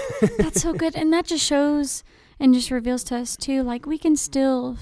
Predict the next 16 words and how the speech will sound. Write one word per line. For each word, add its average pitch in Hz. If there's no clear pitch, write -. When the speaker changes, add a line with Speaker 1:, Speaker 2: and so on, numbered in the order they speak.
Speaker 2:
do 254
what 240
we're -
called 240
to 233
do, 240
even 233
if 214
there's 247
persecution 247
that 220
comes 233
Speaker 1:
Mm-hmm. -
Speaker 2:
against 233
us. 240
And 254